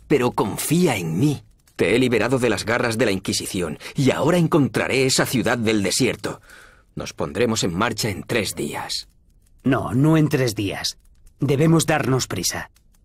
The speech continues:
Speaker 2: No somos los únicos que quieren viajar a Zerzura.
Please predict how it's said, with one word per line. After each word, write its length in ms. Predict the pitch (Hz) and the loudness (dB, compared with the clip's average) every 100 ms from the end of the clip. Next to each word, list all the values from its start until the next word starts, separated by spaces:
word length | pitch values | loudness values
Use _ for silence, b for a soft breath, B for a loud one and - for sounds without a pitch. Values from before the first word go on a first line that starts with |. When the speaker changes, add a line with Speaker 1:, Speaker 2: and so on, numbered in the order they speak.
| - | -2
Speaker 2:
No 160 | 147 160 | 0 4
somos 280 | 202 170 | 4 4
los 220 | 147 113 175 | 2 2 4
únicos 360 | 156 - 117 | 2 2 -4
que 120 | 127 | -4
quieren 240 | 107 143 131 | 0 2 2
viajar 280 | 117 135 123 | 0 -2 -2
a 60 | |
Zerzura. 540 | 104 90 - 90 73 | -4 -8 -6 -6 -6